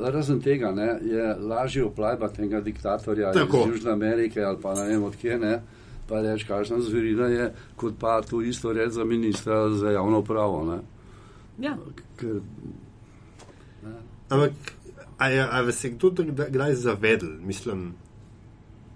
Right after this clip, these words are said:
Speaker 2: ke fajn je, ne, reči, mislim, a, a, a, Pinochet je zveri-, zverina, tako zdaj na
Speaker 1: Ja,
Speaker 2: pamet si izmišljujem,
Speaker 1: ja,
Speaker 2: ne.
Speaker 1: ja. Pa je res
Speaker 2: Am-,
Speaker 1: bil tudi, ja.
Speaker 2: je bil, bil, ampak
Speaker 1: Ja.
Speaker 2: hočem reči,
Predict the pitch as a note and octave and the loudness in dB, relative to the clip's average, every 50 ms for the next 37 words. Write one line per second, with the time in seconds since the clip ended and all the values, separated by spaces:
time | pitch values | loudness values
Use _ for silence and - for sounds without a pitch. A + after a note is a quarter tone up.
0 | - - - - - - - - - - - - - - - - - - - - | -20 -20 -20 -20 -20 -20 -20 -20 -20 -20 -20 -20 -20 -20 -20 -20 -20 -20 -20 -20
1 | - - - D#3+ C#3+ - - - D3+ E3 D#3+ C#3+ A#2+ F#2+ F#2+ G#2+ A#2+ A#2 A2+ G#2+ | -14 -4 0 0 0 0 2 4 6 6 8 8 8 6 6 6 6 6 6 6
2 | G2+ G#2+ B2+ A#2 - C3 G2+ F2 F2 - - - - - - - - - - - | 4 2 0 2 2 2 2 2 -2 -8 -14 -18 -18 -18 -18 -20 -20 -20 -20 -10
3 | - C3 A2+ G#2+ G2+ G#2+ G#2+ G#2+ G#2 G#2 G#2 G#2 G2+ G2 F#2+ F#2+ G2 - C#3+ C3 | -4 -2 0 0 0 0 0 0 -2 0 0 0 0 0 0 0 2 4 6 6
4 | B2 A#2 - D#3+ D#3 D3 C#3+ C3 - A#2 A#2+ C3 C3+ C#3 C#3+ C#3 B2 A2 G#2+ A#2+ | 6 4 6 8 10 10 10 10 8 8 6 8 8 6 6 4 2 2 2 4
5 | B2+ C#3+ C#3 C3 C3+ D3+ A#2+ C3 C3 A#2+ A#2+ A#2 B2+ B2+ C3 C3+ C3 C3 A#2 A#2 | 6 6 6 6 4 4 6 6 6 6 6 6 6 6 6 6 6 4 2 2
6 | A#2 - - - G#3 A3 F#3 A#2+ A#2 C#3+ D#3+ F#2 F2+ - - - - - - - | 2 4 8 12 12 12 12 12 8 4 4 2 -2 -8 -12 -18 -20 -20 -20 -10
7 | - G#2+ G#2 G#2 G#2+ A2+ A2+ G#2 C3+ D3+ G2+ - - G2 F2 E2 - B2+ B2+ C3+ | -6 -2 0 2 2 2 2 2 2 2 2 2 -2 -6 -8 -6 2 4 6 8
8 | B2 G3+ A#3 F#3 D3 E3+ E3 A#2+ A2+ B2 B2+ - E3+ E3+ - F3+ E3 E3 D#3+ D#3 | 10 10 10 12 12 10 10 10 8 6 6 8 8 8 8 8 6 6 6 4
9 | - | 2